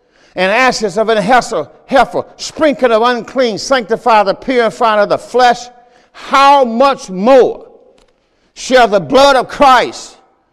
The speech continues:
who through the eternal Spirit offer himself without spot to God.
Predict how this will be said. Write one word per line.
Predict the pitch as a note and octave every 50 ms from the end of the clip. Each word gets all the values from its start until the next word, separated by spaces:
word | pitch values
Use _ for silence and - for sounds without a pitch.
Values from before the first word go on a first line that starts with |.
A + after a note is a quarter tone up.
| _ _ _ _ _ _ _ -
who | - C#4+ C4+ A#3+ C4
through | - D#4 D4+ C#4+ B3
the | B3+ B3+ B3
eternal | G#3+ - - - D4 E4 E4+ E4 D#4 D4+ C4+
Spirit | - - - - - D#4 E4 D#4+ D#4 C#4+ A3 - - - - - _ _ _ _ _ _ _ _ _ _ _ _ _ _ _ _ _ _ _ _ _ _ _ _ _ _ _ _ _ _ -
offer | A#3 C#4+ D#4 E4 E4 D#4 D#4+ D4+ C#4+
himself | A3+ B3+ D4+ D4 B3+ G#3+ - - - D#4+ D#4 C#4+ G3 G3
without | C4+ C#4 C4+ C4 B3+ A3+ -
spot | - - - - - E4 D#4+ C#4+ - - -
to | - C#4+ B3+
God. | A3 D4+ D4 D4 C#4 B3+ A#3 F#3+ E3 - -